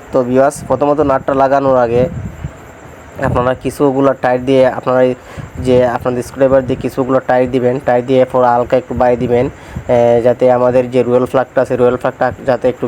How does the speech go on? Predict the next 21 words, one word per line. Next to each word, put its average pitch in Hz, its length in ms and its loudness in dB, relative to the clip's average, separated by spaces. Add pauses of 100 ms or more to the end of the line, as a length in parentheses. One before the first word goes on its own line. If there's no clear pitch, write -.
ভিতরে 123 240 -2 (100)
ঢুকে 120 240 0
যায়। 127 140 2 (420)
ঢুকলে 127 320 -2
অবশ্যই, 123 320 -4 (160)
উম, 120 320 -2 (120)
ঢুকলে, 131 280 0 (140)
উম, 120 360 -2 (160)
একটু 120 140 -4 (140)
বেশি 127 260 -4
মজবুত 127 360 -2
হবে, 120 180 0 (180)
তাই 120 120 4 (100)
আপনারা 123 260 -2
এইভাবে 123 220 2 (100)
লাগিয়ে 120 260 -2
নেবেন। 123 260 -2
তো 123 120 -2
দেখতে 117 180 -2
পাচ্ছেন 123 320 0
আমরা 120 180 0